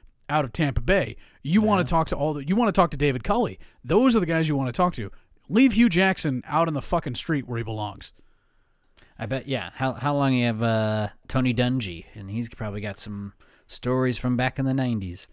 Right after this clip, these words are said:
Speaker 1: Um, Tony Dungy got fired for fucking John Gruden.
Speaker 2: Right.
Speaker 1: You know?
Speaker 2: That's
Speaker 1: Like
Speaker 2: true, after, yeah. So we'll see. Um, moving on.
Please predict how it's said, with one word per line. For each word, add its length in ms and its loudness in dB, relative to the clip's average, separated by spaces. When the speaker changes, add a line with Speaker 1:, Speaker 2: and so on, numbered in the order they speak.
Speaker 1:
Um, 100 -4
Tony 300 4
Dungy 300 4
got 160 4
fired 460 2
for 320 0
fucking 320 -2
John 340 2
Gruden. 480 4
Speaker 2:
Right. 440 -2
Speaker 1:
You 120 0
know? 300 4
Speaker 2:
That's 100 -8
Speaker 1:
Like 140 0
Speaker 2:
true, 160 -2
after, 460 -4
yeah. 280 -4
So 180 2
we'll 140 4
see. 400 2
Um, 760 4
moving 320 4
on. 320 0